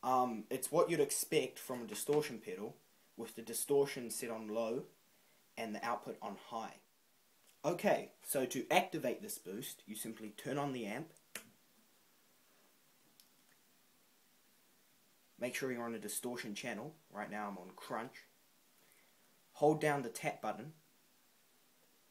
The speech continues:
and move your drive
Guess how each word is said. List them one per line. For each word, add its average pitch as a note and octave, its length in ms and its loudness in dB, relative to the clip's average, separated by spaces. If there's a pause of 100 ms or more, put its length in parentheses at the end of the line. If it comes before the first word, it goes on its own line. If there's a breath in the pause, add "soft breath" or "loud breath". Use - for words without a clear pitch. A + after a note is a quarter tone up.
(1400)
and A2+ 220 0
move C3 240 0
your A#2+ 460 2 (380)
drive A#2 600 2